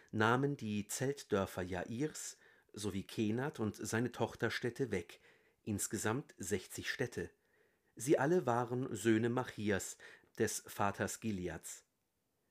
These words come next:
Nach dem Tod Hezrons kam Kaleb zu Ephrata. Eine Frau Hezrons war Abia,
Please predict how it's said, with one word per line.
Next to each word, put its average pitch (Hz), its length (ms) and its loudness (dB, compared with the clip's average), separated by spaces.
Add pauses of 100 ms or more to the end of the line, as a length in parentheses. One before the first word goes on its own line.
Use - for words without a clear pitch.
Nach 104 200 0
dem 107 220 0
Tod 170 380 0
Hezrons 110 640 2 (380)
kam 123 440 -2
Kaleb 110 500 2
zu - 240 -2
Ephrata. - 720 -4 (580)
Eine 104 220 0
Frau 143 300 6
Hezrons 113 600 2
war 156 300 -4
Abia, 123 540 -2